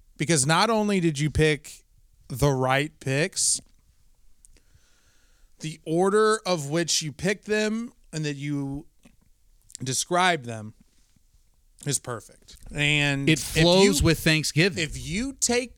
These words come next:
Speaker 1: that nap during the Dallas football team game, wake up, have a Kahlua or Bailey's and coffee,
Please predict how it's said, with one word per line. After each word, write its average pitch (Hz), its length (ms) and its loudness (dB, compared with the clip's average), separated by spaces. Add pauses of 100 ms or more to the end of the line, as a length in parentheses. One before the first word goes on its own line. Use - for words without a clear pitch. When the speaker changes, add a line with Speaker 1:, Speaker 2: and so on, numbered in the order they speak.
Speaker 1:
that 240 300 0 (100)
nap 233 720 -2 (960)
during 139 300 -2
the 139 80 -2
Dallas 151 540 -2
football 196 500 -6
team 151 400 -6
game, 127 420 -6 (640)
wake 143 400 -8
up, 151 340 -6 (920)
have 139 280 -6
a 143 160 -4
Kahlua 160 800 0 (320)
or 139 160 -2
Bailey's 165 600 -2
and 226 120 -4
coffee, 180 680 -2